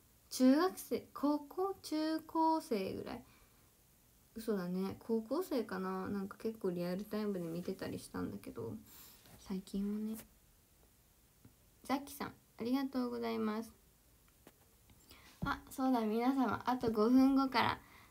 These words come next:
ノーパラの受付が始まりますので、ぜひ皆さんお待ちください。お待ちくださいじゃない、お越しください。<laughs> ぜひぜひお越しください。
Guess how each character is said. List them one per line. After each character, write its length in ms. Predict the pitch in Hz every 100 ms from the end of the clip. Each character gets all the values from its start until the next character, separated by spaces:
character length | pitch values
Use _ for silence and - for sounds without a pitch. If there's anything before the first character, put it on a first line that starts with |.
| _ 240
ノ 200 | 240 247
ー 20 |
パ 160 | 262
ラ 160 | 240 240
の 220 | 233 226
受 260 | 226 226 233
付 260 | - 233
が 120 | 220 233
始 260 | 240 226
ま 160 | 220 220
り 100 | 226
ま 160 | 226
す 140 | 247 214
の 180 | 190 180
で、 140 | 185
ぜ 160 | 208 208
ひ 140 | 202
皆 300 | 196 202 220
さ 180 | 214 185
ん 80 | 214
お 20 |
待 240 | 233 247
ち 160 | 247 262
く 100 | 262
だ 160 | 262
さ 160 | 269 254
い。 140 | - - - _ - -
お 60 |
待 180 | 214 302
ち 60 | -
く 60 |
だ 80 | 330
さ 160 | - 311
い 60 |
じ 60 | 202
ゃ 40 |
な 40 | 151
い、 40 |
お 180 | 190 302
越 80 | -
し 40 |
く 120 | 240
だ 120 | 226
さ 120 | 247 220
い。 40 |
<laughs> 60 | 254 - 277 269 - 269 - 262 - _ _ _ - _ _ _ _ _ _ _ _ _ _ - - - - - - - 339 - 254 - _ - - 523 539 440 - 339 262 262 - - - _ - 359 466 466 427 -
ぜ 120 | 262
ひ 140 | 277 240
ぜ 120 | 240
ひ 140 | 254
お 80 | 214
越 220 | - 240
し 80 | 247
く 140 | - 247
だ 160 | 240
さ 160 | 254
い。 100 | 233